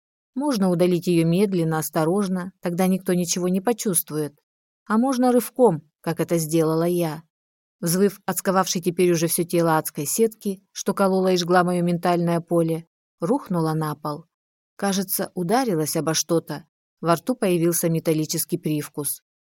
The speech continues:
Щит распался, сил его держать не осталось.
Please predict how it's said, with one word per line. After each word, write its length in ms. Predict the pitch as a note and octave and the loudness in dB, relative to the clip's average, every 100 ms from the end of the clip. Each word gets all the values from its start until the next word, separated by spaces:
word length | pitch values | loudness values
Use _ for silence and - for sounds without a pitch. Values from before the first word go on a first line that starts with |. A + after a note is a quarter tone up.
| _ | _
Щит 340 | - - G#3+ G#3 | -6 -4 -2 -2
распался, 760 | G3 - A3 A3 G#3+ C#3+ C#3 _ _ _ - | -2 0 0 0 -2 -6 -10 _ _ _ -14
сил 280 | - F#3+ F3 | -2 0 2
его 180 | E3 | 2
держать 400 | E3 E3+ E3 E3 | 2 0 0 -2
не 100 | F3 | -2
осталось. 680 | F3 - G3+ G3+ F3 D3+ - | -2 -2 0 0 -2 -6 -12